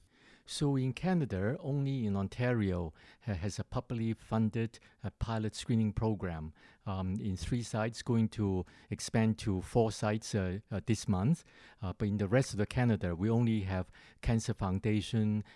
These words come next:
and Hospital, uh, Foundation funded, uh, pilot screening program. So it is our hope that we can implement, um, lung cancer screening program, uh,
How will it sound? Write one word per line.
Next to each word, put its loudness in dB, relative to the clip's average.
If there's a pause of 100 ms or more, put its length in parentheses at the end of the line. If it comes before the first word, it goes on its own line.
and -4
Hospital, -2 (280)
uh, -2
Foundation 0
funded, -2
uh, -4 (180)
pilot -4
screening -2
program. -2 (240)
So 2
it -6
is 0
our 2
hope 0
that 0
we -2
can -2
implement, 0 (280)
um, -2
lung 0
cancer -2
screening 2
program, 0 (280)
uh, -2